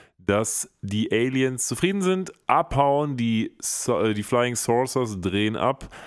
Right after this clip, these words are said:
alle möglichen Leute kommen von draußen heraus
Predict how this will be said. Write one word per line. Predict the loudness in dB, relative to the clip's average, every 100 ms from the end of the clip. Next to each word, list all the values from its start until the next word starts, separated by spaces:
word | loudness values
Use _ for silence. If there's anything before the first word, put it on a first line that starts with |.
| -4
alle | 0 2
möglichen | 0 -2 -2 2
Leute | 2 2 0
kommen | 0 0 -2
von | -2 -2
draußen | 2 2 2 0 -2
heraus | 0 2 4 2 0 -4